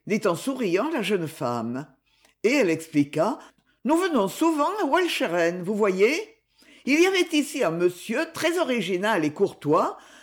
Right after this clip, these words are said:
avec une jeune lady, une beauté, parce que nous avions cassé la roue de mon vélo. Vous comprenez ? » «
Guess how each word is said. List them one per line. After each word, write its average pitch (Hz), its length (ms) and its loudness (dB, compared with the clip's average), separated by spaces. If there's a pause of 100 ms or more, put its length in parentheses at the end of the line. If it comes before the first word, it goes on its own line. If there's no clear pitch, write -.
avec 254 280 0
une 175 200 0
jeune 254 440 0
lady, 175 500 4 (320)
une 247 220 2
beauté, 139 840 0 (460)
parce 339 200 2
que 220 100 -2
nous 180 220 0
avions 302 280 0
cassé 240 440 0
la 359 140 2
roue 311 200 -4
de 427 100 2
mon 311 180 2
vélo. 147 580 2 (400)
Vous 311 120 0
comprenez ? » « 214 600 0